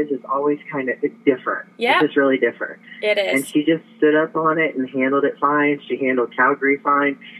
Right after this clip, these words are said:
Speaker 1: Even, you know, in the finals when it got a little drier and a little shiftier, she
Speaker 2: Ugh.
Speaker 1: just stood up on it.
Speaker 2: She's
Speaker 1: And that's just what makes the rodeo horse.
Speaker 2: Yes, absolutely. She's a unicorn.
Speaker 1: She is. So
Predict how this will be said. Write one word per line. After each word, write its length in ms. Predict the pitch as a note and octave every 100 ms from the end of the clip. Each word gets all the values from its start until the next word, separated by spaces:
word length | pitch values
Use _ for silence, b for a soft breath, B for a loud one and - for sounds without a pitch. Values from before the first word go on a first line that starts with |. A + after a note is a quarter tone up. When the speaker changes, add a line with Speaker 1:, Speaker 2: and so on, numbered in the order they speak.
| B B
Speaker 1:
Even, 460 | D3 C#3 C3 B2 B2
you 60 | B2
know, 140 | B2
in 100 | A#2
the 60 | A2+
finals 500 | C3 C3 C3+ C#3 C3+
when 140 | B2
it 100 | A#2
got 180 | A#2 A#2
a 80 | A2+
little 300 | A2+ A2 A2 - -
drier 560 | C3 A#2+ C3+ C#3+ D3 C#3
and 80 |
a 20 | B2
little 160 | A2 -
shiftier, 480 | C3+ - E3+ E3+ F3+
she 40 | G#3
Speaker 2:
Ugh. 180 | B3+ C#3+
Speaker 1:
just 120 | - -
stood 200 | D3+ D3
up 220 | E3+ -
on 180 | D3+ C3
it. 140 | A#2+ - B B B -
Speaker 2:
She's 140 | - C3+
Speaker 1:
And 100 | C#3
that's 240 | C#3+ -
just 240 | - E3 -
what 160 | D3
makes 220 | C#3+ C#3 -
the 80 | C#3
rodeo 400 | B2+ C#3+ C#3 B2+
horse. 320 | A#2+ G#2 - - - -
Speaker 2:
Yes, 580 | G#3 F#3 F#3 - - - - -
absolutely. 460 | G3+ G#3+ G#3 G3+
She's 180 | G3+ G#3+
a 60 | G#3+
unicorn. 680 | G3 F#3+ F#3+ F#3 F#3 F#3 - _ _ _ _ _ _ _ _ _ _ _ _ _ -
Speaker 1:
She 80 | C#3+
is. 240 | C3 B2 A#2+
So 100 | D#3